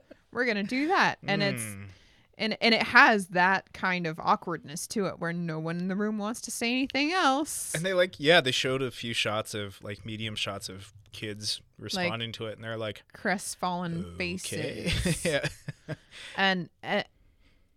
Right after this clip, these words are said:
Speaker 1: and so that to me is, is, uh, like, that's when she should have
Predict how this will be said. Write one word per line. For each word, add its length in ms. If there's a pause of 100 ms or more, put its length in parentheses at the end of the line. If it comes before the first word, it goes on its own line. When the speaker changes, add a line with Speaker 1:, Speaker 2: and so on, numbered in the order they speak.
(220)
Speaker 1:
and 160
so 140
that 260
to 140
me 280
is, 360
is, 560 (2000)
uh, 60 (100)
like, 180 (180)
that's 420
when 240
she 240
should 280
have 200